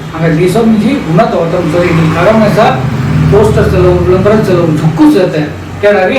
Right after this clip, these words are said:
ಐನೂತಿ ಇರುವತ್ತೈದು ಸೀಟ್ಸ್ ಇರುತ್ತೆ. ಒಂದು ಸೋಪ್, ಈ ಸೋಪ್ ಆಯಿರತ್ತಿ ಎಂಬತ್ತು ಸೀಟ್. ಎರಡ್ನೂರ ಹದಿನೈದು ಸಾವಿರ, ரெண்டு ಲಕ್ಷ ಹೋಮ ಬೈ. ಹಂಗ ಫುಲ್ ಹೋಯ್ದಿ. ಕಣ ವಿಳಂಬರ ಮು ಜುಕ್ಕು ಗೆಲ್ಲೆ ಸತೆ.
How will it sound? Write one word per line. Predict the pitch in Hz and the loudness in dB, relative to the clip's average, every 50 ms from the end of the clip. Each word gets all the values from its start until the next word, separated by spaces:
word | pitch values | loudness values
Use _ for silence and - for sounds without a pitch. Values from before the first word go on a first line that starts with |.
| - - | -2 -2
ಐನೂತಿ | - - 262 277 285 - 254 | -2 -2 0 0 0 0 0
ಇರುವತ್ತೈದು | 233 220 214 208 202 185 170 165 160 | 0 0 2 2 0 0 -2 -2 -2
ಸೀಟ್ಸ್ | - 269 285 285 - 190 | -2 -2 -4 -4 -2 -2
ಇರುತ್ತೆ. | 175 165 156 151 - - - 170 | -2 -2 -4 -4 -6 -8 -6 -4
ಒಂದು | 175 180 175 170 | -2 0 0 0
ಸೋಪ್, | 165 196 202 208 202 - - - - - | 2 2 2 2 0 -2 -4 -8 -8 -4
ಈ | - 220 - - | -4 -2 0 0
ಸೋಪ್ | 233 262 262 - | 0 0 0 0
ಆಯಿರತ್ತಿ | - - 208 233 240 226 214 208 | -2 -2 -2 0 0 0 0 -2
ಎಂಬತ್ತು | 185 170 160 160 156 151 | -2 0 0 0 0 2
ಸೀಟ್. | 196 202 208 - - - - - - - - | 2 2 0 0 -4 -8 -14 -16 -12 -4 -2
ಎರಡ್ನೂರ | 180 202 208 220 240 262 | 0 0 0 0 0 2
ಹದಿನೈದು | 269 269 - 214 208 208 | 2 2 2 0 0 0
ಸಾವಿರ, | - 269 262 202 | 0 0 -2 0
ரெண்டு | 202 214 208 208 | 0 0 2 2
ಲಕ್ಷ | 208 214 | 2 2
ಹೋಮ | 226 226 214 214 226 226 - - 151 151 - - | 2 2 2 2 2 2 2 0 -2 -2 -2 -2
ಬೈ. | 170 170 160 | -2 -2 -2
ಹಂಗ | 160 - - - - - - 180 - - 160 | -4 -8 -10 -12 -12 -8 -4 -2 -2 -2 0
ಫುಲ್ | 220 233 247 - | 0 0 0 2
ಹೋಯ್ದಿ. | 160 170 170 175 170 170 170 160 - - - - - - - | 2 2 2 2 2 2 0 0 -2 -6 -10 -14 -14 -10 -6
ಕಣ | 180 180 226 226 208 | -2 0 0 0 0
ವಿಳಂಬರ | 196 196 196 202 214 220 226 | 0 0 0 0 2 2 2
ಮು | 220 214 214 202 170 | 2 2 0 0 0
ಜುಕ್ಕು | 160 165 160 - 294 | -2 -4 -4 -2 -2
ಗೆಲ್ಲೆ | 196 170 160 170 190 185 | -2 -2 0 -2 -2 -2
ಸತೆ. | 160 165 165 156 175 - 220 220 - | -2 -2 -2 0 -2 -2 -4 -4 -10